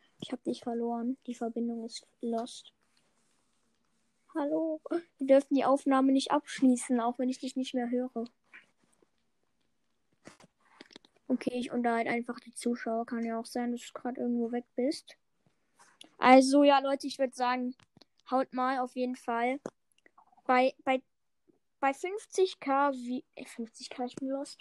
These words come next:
Bei fünfzig, hörst du really nicht? Ja, ich höre really nicht.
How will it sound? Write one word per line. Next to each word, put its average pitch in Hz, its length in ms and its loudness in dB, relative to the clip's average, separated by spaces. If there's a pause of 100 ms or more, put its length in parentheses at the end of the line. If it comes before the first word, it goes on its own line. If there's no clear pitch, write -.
Bei 285 240 -4
fünfzig, 359 760 -2 (1300)
hörst 254 300 0
du 262 40 4
really 302 380 4
nicht? 330 240 -4
Ja, 226 240 -2
ich 240 180 -6
höre 233 120 -2
really 233 220 -4
nicht. 247 300 -8